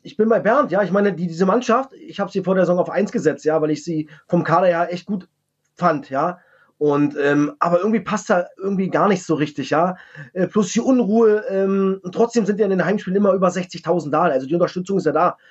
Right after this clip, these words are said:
Ähm, aber die Truppe, ja, die fällt zu sehr auseinander, wenn's mal, ja, Widerstände gibt. Und, ähm, das eins null, jetzt vor allem mal zu null zu spielen, war, glaub ich, extrem wichtig für den Kopf für Schalke null vier, aber am Wochenende, Samstag,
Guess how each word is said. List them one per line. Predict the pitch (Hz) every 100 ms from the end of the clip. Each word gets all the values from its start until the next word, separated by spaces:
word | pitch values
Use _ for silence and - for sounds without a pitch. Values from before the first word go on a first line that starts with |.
| - - _
Ähm, | 180 180 190 190 _
aber | 180 185
die | 180
Truppe, | - 214 185 226
ja, | 190 226 151 131 _ _
die | 185
fällt | 185 240 262
zu | 233
sehr | 175 226
auseinander, | 226 190 196 254 254 233 214
wenn's | 190 190 202
mal, | 190 190 - - _
ja, | 160 196 151
Widerstände | 139 233 185 175 156
gibt. | 135 - _
Und, | 143 135 135 139
ähm, | 143 143 143 135 _ _ -
das | 180
eins | 175 208 196 -
null, | 190 269 311
jetzt | 214 185
vor | 190
allem | 208
mal | 190 185
zu | -
null | 190 240 339
zu | - 202
spielen, | - 214
war, | 202
glaub | 185 190
ich, | 175
extrem | - - - 277
wichtig | 240 233 190
für | 202
den | 185
Kopf | 190 269 - - - _
für | 196
Schalke | 196 214
null | 220 -
vier, | 220 196
aber | 185 196 190 - _ _ _
am | 156 156
Wochenende, | 165 196 190 185
Samstag, | 147 175 180 190 196 -